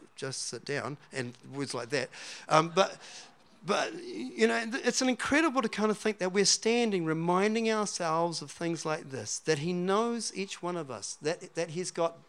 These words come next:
uh, over a billion adopted children. Come on in. You know, and then he, that he knows every one of us, that he knows us better than ourselves, you know, that he knows us from the,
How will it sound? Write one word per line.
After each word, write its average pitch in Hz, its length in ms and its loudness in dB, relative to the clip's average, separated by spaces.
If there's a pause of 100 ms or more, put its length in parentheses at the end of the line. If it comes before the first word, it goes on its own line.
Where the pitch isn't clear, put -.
(220)
uh, - 80 -12 (340)
over 247 380 -2
a 240 60 -4
billion 175 560 0
adopted 156 520 -4
children. 135 500 -6 (360)
Come 214 160 8
on 196 220 6
in. 135 140 0 (1200)
You 175 80 6
know, 196 100 10
and 202 260 6
then 220 120 8
he, 226 100 4 (100)
that 208 140 6
he 214 100 6
knows 226 640 2 (520)
every 240 260 8
one 226 180 2
of 208 120 0
us, - 420 -6 (480)
that 185 120 6
he 208 140 8
knows 240 340 4
us 240 400 -2 (380)
better 220 240 12
than 202 180 4
ourselves, 165 800 2 (100)
you 202 160 2
know, 180 100 8
that 180 160 4
he 190 80 4
knows 214 380 2
us 190 240 -2
from - 380 -2
the, 165 140 4